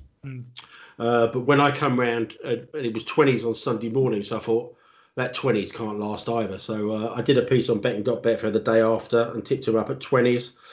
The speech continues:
Speaker 2: So I'm very happy with that. Uh, happy with that now.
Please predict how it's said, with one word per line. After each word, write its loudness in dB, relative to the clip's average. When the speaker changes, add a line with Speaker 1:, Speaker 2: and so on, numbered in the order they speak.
Speaker 2:
So 0
I'm 0
very 6
happy -2
with -2
that. -8
Uh, -2
happy -4
with 0
that -4
now. 0